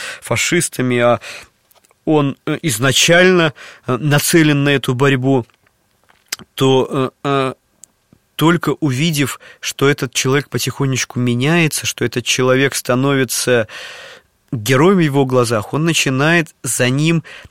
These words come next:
идти. И, э, безусловно, э,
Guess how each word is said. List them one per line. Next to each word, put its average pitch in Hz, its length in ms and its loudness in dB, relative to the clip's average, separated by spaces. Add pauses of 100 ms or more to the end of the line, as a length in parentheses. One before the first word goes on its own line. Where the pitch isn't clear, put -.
(140)
идти. 117 580 -2 (680)
И, 143 420 2 (960)
э, 131 460 2
безусловно, 139 1300 0 (600)
э, 113 440 -4